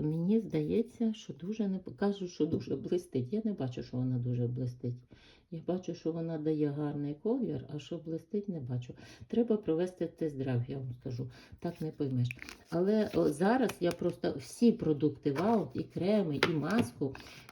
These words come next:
теж зверніть увагу, можна взяти саме за, е,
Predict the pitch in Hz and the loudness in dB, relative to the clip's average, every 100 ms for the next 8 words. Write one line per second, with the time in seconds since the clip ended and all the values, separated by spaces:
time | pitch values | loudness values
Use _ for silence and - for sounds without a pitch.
0 | - 135 123 139 139 135 123 120 147 190 | -4 -2 -2 -2 -2 -2 -2 -2 -2 -2
1 | - - - 151 196 220 196 175 147 131 | -2 -4 -6 4 6 8 6 2 0 2
2 | 190 233 240 247 277 - - - - 160 | 4 4 4 4 6 4 2 -14 -2 0
3 | 165 202 233 277 - - - - - - | 4 6 6 4 0 -8 -12 -12 -12 -12
4 | - - - - - - 127 - 170 170 | -16 -14 -12 -10 -4 -4 -4 -2 2 4
5 | 143 151 143 | 4 2 2